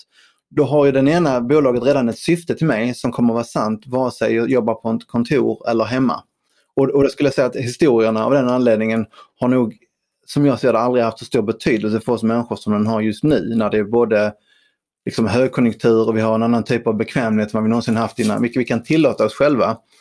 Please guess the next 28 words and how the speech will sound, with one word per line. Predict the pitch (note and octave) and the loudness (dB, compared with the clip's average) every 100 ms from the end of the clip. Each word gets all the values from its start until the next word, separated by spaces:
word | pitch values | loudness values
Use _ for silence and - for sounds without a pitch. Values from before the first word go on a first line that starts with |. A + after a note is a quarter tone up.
| _ _ - | _ _ -6
att | B2 A2+ | -6 -4
gå | C3 C#3 A#2+ | 0 2 2
på | - A#2 A2 | 0 0 2
en | A#2 A2 A2+ F#2 G#2+ | 2 2 0 0 2
motivation | B2+ A#2+ A2+ A#2 - A2+ G#2+ | 2 2 -2 -2 2 0 0
som | - A2 | -2 -2
handlar | A2+ A2+ A2 | 0 0 0
mycket | A2+ A#2 A#2+ G#2+ A#2+ | 0 -2 -2 -2 0
mindre | A#2+ B2 B2+ A2 G#2+ A2 | 0 2 2 2 0 0
om | A2 G#2+ G#2 - | 2 2 0 0
vad, | A2 G#2+ G#2+ | -2 -2 -4
liksom, | A#2 - A2+ | -6 -2 0
att | |
byta | A2 A2+ G#2+ | 2 0 -2
timmar | - A#2+ A2 | 0 2 2
av | G2+ G2 | 0 -4
vårt | G2+ G#2+ | -4 -2
liv | A#2+ G#2 G2+ _ _ _ _ | 0 0 -2 _ _ _ _
och | B2 A2+ | -2 2
mer | B2+ A2 | 2 2
handlar | A2 G#2+ G#2 | -2 0 0
om, | G2+ G2+ G#2+ | 0 -4 -4
liksom, | G#2+ - G#2 | -6 -4 -6
etik | A2+ B2 A2 | -2 -2 -2
och | A2+ | 0
värderingar | A2 A#2+ G#2+ G2 G2+ | 0 2 0 0 0
och | G#2 | -2
syfte. | - C#3 C#3+ - | 0 -4 -4 -8